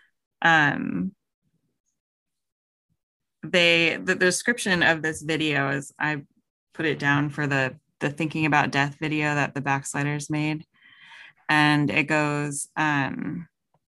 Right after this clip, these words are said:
"Micah is thinking about death again, which makes Kaylee think about death again. And when obsessing over mortality, it's important to remember to breathe,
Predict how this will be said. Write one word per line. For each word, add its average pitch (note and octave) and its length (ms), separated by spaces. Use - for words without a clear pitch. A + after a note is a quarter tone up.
"Micah F3 300
is F#3+ 140
thinking E3+ 300
about D3 260
death D3 240
again, C#3 380
which D3 260
makes D3 420
Kaylee D#3 380
think D3 200
about C#3+ 260
death C3+ 240
again. C#3 440
And C#3+ 240
when D3 100
obsessing D3+ 520
over D3+ 200
mortality, C#3+ 680
it's C#3 160
important D3 400
to D#3 100
remember C#3+ 360
to C#3 80
breathe, C#3 380